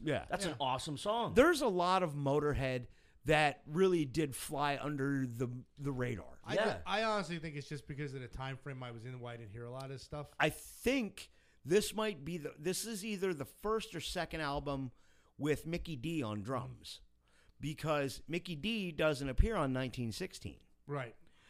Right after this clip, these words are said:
Speaker 1: Um, Mickey, uh, that's still, um, that's still Filthy, uh, Filthy Phil.
Speaker 3: Mm-hmm.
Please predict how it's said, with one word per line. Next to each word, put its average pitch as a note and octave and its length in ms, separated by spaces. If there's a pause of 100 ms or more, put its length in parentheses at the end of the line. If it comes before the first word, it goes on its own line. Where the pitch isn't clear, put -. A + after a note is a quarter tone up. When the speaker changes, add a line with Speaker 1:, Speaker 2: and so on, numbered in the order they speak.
(340)
Speaker 1:
Um, A#2 440 (640)
Mickey, F3 360
uh, D#3+ 160
that's D#3+ 280
still, F3 640
um, B2 480 (260)
that's D3+ 200
still F#3 160
Filthy, D3 640
uh, C3 220
Filthy C3 320
Phil. D3 340 (100)
Speaker 3:
Mm-hmm. B2 160